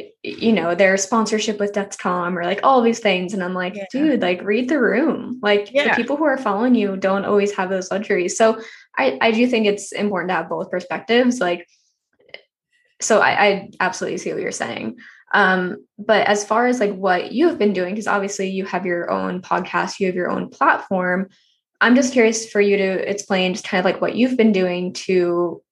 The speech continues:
Speaker 1: almost, like, you've been, like, bridging the gap. You've been having these conversations. You've been just kind of, I feel like you've been bringing a lot of the type one, type two community together, just in seeing who your guests have been, the conversations that you've been having.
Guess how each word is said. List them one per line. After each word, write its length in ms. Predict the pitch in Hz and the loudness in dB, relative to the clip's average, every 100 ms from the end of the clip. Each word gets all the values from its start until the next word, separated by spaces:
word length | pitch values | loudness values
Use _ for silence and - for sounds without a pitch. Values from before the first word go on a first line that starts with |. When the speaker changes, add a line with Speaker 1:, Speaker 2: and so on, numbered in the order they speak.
| - | -8
Speaker 1:
almost, 380 | 190 175 175 - | -4 -2 -4 0
like, 180 | 185 - - _ _ _ - | -2 -2 -14 _ _ _ -4
you've 160 | 214 202 | 0 2
been, 100 | 196 | 2
like, 180 | 180 | 0
bridging 240 | 185 180 185 | -4 -6 -4
the 80 | 180 | -2
gap. 300 | 180 190 214 | 2 2 2
You've 160 | 202 | 0
been 80 | 196 | 0
having 300 | 202 185 185 | 0 -2 -2
these 160 | 180 - | -6 -6
conversations. 840 | 185 180 180 175 180 175 185 190 | -4 -4 -4 -4 -4 -4 -4 -4
You've 220 | 196 190 | -4 -4
been 300 | 190 185 190 | -2 0 0
just 200 | 190 196 | 0 -2
kind 160 | - 262 | 0 2
of, 160 | 226 - - | 0 -2 -2
I 100 | 240 | 2
feel 180 | 247 | 4
like 160 | 226 202 | 4 4
you've 140 | 196 | 0
been 180 | 190 185 | 0 -2
bringing 280 | 180 180 180 | -2 -4 -2
a 40 | |
lot 160 | 180 175 | 2 2
of 60 | 175 | 2
the 80 | |
type 240 | 180 185 175 | 0 -2 0
one, 180 | 180 180 | -2 -2
type 220 | 185 175 | -4 -4
two 160 | 180 | -4
community 440 | 175 180 175 175 180 | -4 -6 -6 -6 -8
together, 480 | - 180 165 196 262 | -6 -4 2 2 2
just 260 | 226 202 | 0 0
in 100 | 190 | -4
seeing 380 | 190 185 175 185 | -4 -4 -4 -4
who 100 | 202 | -2
your 160 | 175 175 | -2 0
guests 280 | 247 240 - | 0 0 0
have 180 | 214 | 0
been, 140 | 214 208 | 2 2
the 60 | |
conversations 640 | 202 180 175 - 208 208 196 | 2 -2 -4 2 2 2 0
that 100 | 190 | -2
you've 100 | 202 | -4
been 100 | 196 | -4
having. 440 | 202 180 180 185 | -4 -2 -4 -4